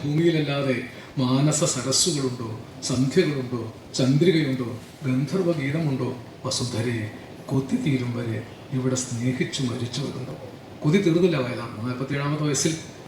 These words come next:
മരിക്കേണ്ട പ്രായമായിരുന്നില്ല. കൊതി തീരുന്നതിന് മുമ്പ് പോയതാണ് വയലാർ. അതുകൊണ്ട് ഇന്ദ്രധനുസ്സുമായി കാറ്റത്ത് വയലാർ എല്ലാ രാത്രിയിലും പെയ്യാൻ വരുന്നുണ്ട്. അത് വയലാറിനെ ഓർക്കാതെ ഒരു നാൽപത് വയസ്സിന് മീതെയുള്ള മലയാളികൾ ഒരു ദിവസവും തള്ളി നിൽക്കുന്നില്ല എന്നാണ് എനിക്ക് തോന്നുന്നത്. അത്രമേൽ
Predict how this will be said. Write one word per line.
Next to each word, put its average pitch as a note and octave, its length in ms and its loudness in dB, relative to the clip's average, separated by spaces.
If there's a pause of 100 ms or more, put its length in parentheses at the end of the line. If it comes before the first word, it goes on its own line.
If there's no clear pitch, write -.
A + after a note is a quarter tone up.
മരിക്കേണ്ട D3 360 2
പ്രായമായിരുന്നില്ല. D#3 600 2 (160)
കൊതി C3 120 0 (100)
തീരുന്നതിന് D#3+ 360 2
മുമ്പ് D#3+ 300 4 (380)
പോയതാണ് C#3+ 440 2
വയലാർ. A2+ 260 -6 (220)
അതുകൊണ്ട് C#3 260 2
ഇന്ദ്രധനുസ്സുമായി D3 960 2
കാറ്റത്ത് C3 420 -2 (340)
വയലാർ C3+ 360 2 (100)
എല്ലാ C3 480 0
രാത്രിയിലും D3 580 4 (300)
പെയ്യാൻ C3 220 2
വരുന്നുണ്ട്. A#2 420 -2 (340)
അത് G#3+ 180 2 (220)
വയലാറിനെ G#3 460 4
ഓർക്കാതെ F#3+ 640 4 (600)
ഒരു G3+ 100 6
നാൽപത് F#3+ 480 6
വയസ്സിന് A3 280 6
മീതെയുള്ള F3 420 4
മലയാളികൾ D3+ 580 0 (480)
ഒരു F#3+ 120 8
ദിവസവും F3+ 460 6
തള്ളി E3 180 2
നിൽക്കുന്നില്ല D#3 400 0
എന്നാണ് C3 180 0
എനിക്ക് A#2 140 -6
തോന്നുന്നത്. B2+ 260 -2
അത്രമേൽ - 520 10